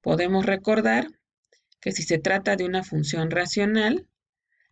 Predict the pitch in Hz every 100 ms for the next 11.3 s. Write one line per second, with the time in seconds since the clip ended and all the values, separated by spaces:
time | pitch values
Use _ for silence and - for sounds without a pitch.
0 | _ - 170 175 190 190 175 - 190 190
1 | - 160 170 180 190 190 214 214 233 233
2 | 226 240 311 359 - 175 - 160 160 156
3 | 170 170 170 202 220 240 208 208 254 -
4 | _ _ - _ _ - 160 170 170 180
5 | 190 190 185 165 160 160 160 170 185 180
6 | 160 180 180 - 156 156 160 156 147 175
7 | 170 160 147 151 160 175 185 208 226 247
8 | 269 - 185 170 - 160 165 160 165 -
9 | 165 185 202 247 226 240 349 _ _ _
10 | - - _ _ _ - 180 165 196 220
11 | 226 240 285